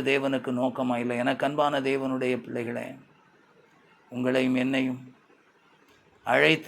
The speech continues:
அழைப்பின் நோ-, திட்டத்துக்கு நேராக நடத்துவதற்கு தேவன் வல்லவராக இருக்கிறார்.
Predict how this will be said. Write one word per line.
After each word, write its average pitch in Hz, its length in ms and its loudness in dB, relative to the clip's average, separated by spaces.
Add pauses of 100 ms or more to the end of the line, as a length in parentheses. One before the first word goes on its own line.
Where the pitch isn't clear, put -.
அழைப்பின் 151 520 4 (120)
நோ-, 139 200 -2 (120)
திட்டத்துக்கு 156 540 -2
நேராக 143 440 4
நடத்துவதற்கு 135 800 0
தேவன் 127 360 0
வல்லவராக 127 500 0
இருக்கிறார். 120 480 -4